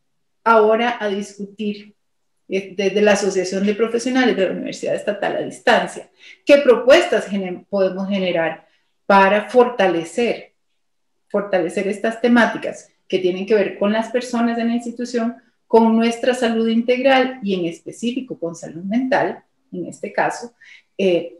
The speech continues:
desde la institución. Ah, y quisiera señalar un elemento más. Han estado mencionando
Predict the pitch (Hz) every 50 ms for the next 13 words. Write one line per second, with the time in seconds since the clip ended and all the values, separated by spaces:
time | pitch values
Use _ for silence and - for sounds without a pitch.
0 | _ _ - 190 165 233 233 233 220 190 196 185 175 170 165 151 - - - _
1 | 160 160 - - 160 - 147 - _ _ _ _ _ _ _ _ _ _ _ _
2 | _ _ _ _ _ _ 226 226 - - 254 247 - - 208 - 240 220 240 254
3 | 262 269 247 247 220 220 226 233 233 233 220 202 196 190 202 214 226 220 262 294
4 | 370 330 214 - 196 190 196 208 208 - - 208 220 233 233 - - 240 240 240
5 | 233 - 233 214 208 202 202 208 220 220 233 247 262 254